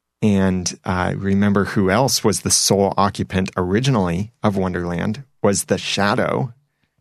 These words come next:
Dark Fairy, Shadow. Hey, maybe they're going out together. <laughs>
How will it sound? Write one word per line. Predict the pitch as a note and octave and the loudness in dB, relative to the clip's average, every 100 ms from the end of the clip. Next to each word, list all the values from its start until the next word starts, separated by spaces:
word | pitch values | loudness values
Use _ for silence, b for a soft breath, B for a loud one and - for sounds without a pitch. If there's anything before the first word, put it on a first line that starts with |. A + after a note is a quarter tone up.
| - | -2
Dark | F2+ E2 | -2 -2
Fairy, | - C3+ C3+ C3+ C3+ | -2 0 2 0 -2
Shadow. | C3+ - A#2+ B2 B2+ B2 | -4 -2 0 2 0 0
Hey, | G#2+ A2+ | 0 2
maybe | G2+ A2+ | 2 2
they're | G#2 G#2+ | 2 0
going | F#2+ F#2+ F2+ | 0 -2 0
out | E2+ E2+ | -2 -4
together. | - F#2 F2 E2+ F2 | -6 -4 -2 -2 -6
<laughs> | - | -8